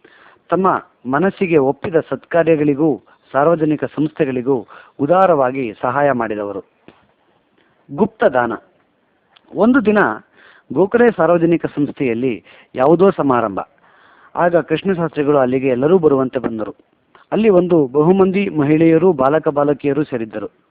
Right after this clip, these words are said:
ಅವರಿಗೆಲ್ಲ ಸಿಹಿ ಬೂಂದಿ ಪ್ರಸಾದ ಸಿದ್ಧವಾಗಿತ್ತು. ಕೃಷ್ಣಶಾಸ್ತ್ರಿಗಳು ಸಂಸ್ಥೆಯ ಕಾರ್ಯಕರ್ತರೊಬ್ಬರನ್ನು ಆ ಪ್ರಸಾದಕ್ಕಾಗಿ ಎಷ್ಟು ಖರ್ಚಾಗಬಹುದೆಂದು ಗುಟ್ಟಾಗಿ ಕೇಳಿದರು.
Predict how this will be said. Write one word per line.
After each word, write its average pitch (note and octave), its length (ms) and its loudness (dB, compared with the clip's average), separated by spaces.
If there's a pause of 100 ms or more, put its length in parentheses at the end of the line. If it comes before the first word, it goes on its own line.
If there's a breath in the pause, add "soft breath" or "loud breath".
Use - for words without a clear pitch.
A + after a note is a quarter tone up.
(1160 soft breath)
ಅವರಿಗೆಲ್ಲ G#3 560 2
ಸಿಹಿ F3+ 280 2
ಬೂಂದಿ G3 300 2
ಪ್ರಸಾದ D3+ 420 -2
ಸಿದ್ಧವಾಗಿತ್ತು. B2+ 640 -4 (1040 soft breath)
ಕೃಷ್ಣಶಾಸ್ತ್ರಿಗಳು G3 920 2
ಸಂಸ್ಥೆಯ F3 440 0
ಕಾರ್ಯಕರ್ತರೊಬ್ಬರನ್ನು C#3 1160 -2 (540 soft breath)
ಆ C#3+ 140 0
ಪ್ರಸಾದಕ್ಕಾಗಿ C#3 760 -2
ಎಷ್ಟು B2 240 -6
ಖರ್ಚಾಗಬಹುದೆಂದು B2 800 -4
ಗುಟ್ಟಾಗಿ C3 380 -2
ಕೇಳಿದರು. G2 440 -8